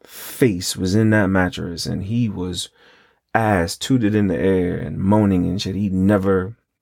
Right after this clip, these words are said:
focused on what the fuck we had going on back there. And my uncle's kissing the back of my neck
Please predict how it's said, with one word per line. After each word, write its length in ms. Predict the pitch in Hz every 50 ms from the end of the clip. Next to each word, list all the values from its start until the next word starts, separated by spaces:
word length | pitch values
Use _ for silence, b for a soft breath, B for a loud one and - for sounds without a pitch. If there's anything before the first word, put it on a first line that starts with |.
| _ _ _
focused 680 | - - - - 131 120 113 - - 90 95 - -
on 220 | 90 87 82 85 85
what 200 | 90 92 - -
the 60 | 104
fuck 300 | - - 95 87 - -
we 120 | 95 95
had 220 | 95 92 85 85 90
going 340 | 90 87 87 87 87 87 90
on 220 | 92 90 87 90
back 260 | - 98 95 - _
there. 320 | - 107 101 104 - 135 B B B B B B B B B B B B B B B _
And 120 | - 107 104
my 120 | 101 98
uncle's 340 | 107 110 - 135 147 147 -
kissing 680 | - - 131 117 - - 113 110 107 110 113 120 117 _ _ _ _ _
the 120 | - - 98
back 240 | - 90 90 -
of 120 | 110 95 104
my 160 | 101 92 92
neck 500 | 92 92 90 87 87 82 - - -